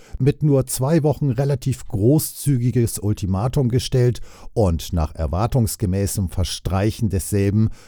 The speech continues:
schließlich mein Schwarzfahren für Gerechtigkeit begonnen, das ich bis zum heutigen Tag fortsetze und auch so lange fortführen werde,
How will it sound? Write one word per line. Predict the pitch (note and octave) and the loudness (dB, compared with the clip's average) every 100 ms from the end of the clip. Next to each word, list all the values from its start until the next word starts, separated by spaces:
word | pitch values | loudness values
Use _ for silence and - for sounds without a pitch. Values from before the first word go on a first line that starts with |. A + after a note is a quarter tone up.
| - | -10
schließlich | - F#3+ F#3+ - F3+ - | -2 0 0 0 -2 0
mein | C#3 B2+ B2+ - | 2 2 -2 -6
Schwarzfahren | - - E2 F#2 - G2+ G2 F#2+ | -8 -4 -4 -4 -4 0 0 0
für | A2+ | -2
Gerechtigkeit | F#2+ - E2+ - G#2 - G#2 - | -2 -2 -4 -4 -6 -2 -4 -2
begonnen, | A#2+ F#2 A#2+ A2+ F2+ D2 - - | -2 2 4 4 2 -2 -10 -10
das | - G#2+ - | 0 0 0
ich | G2 - | -6 -4
bis | - B2 - | -2 -2 -2
zum | E3+ A2 | 0 2
heutigen | G#2 F#2 A2 B2 B2+ | 2 2 -2 -2 -2
Tag | C3+ C#3 | -2 -4
fortsetze | - G3 D#3+ - F#2+ E2+ A#2 F2+ - - - | -2 -2 0 -2 -4 -2 0 0 -2 -10 -2
und | A2+ - | -2 0
auch | A2 A#2 | 0 0
so | F#2+ F2 C3+ F#3+ | 0 2 4 4
lange | C#3 B2 A#2 | 4 4 0
fortführen | - G#2 G2 - A#2 F#2 E2+ | 0 0 0 0 0 2 0
werde, | D#2 F#2 F2+ D3 | 2 2 2 2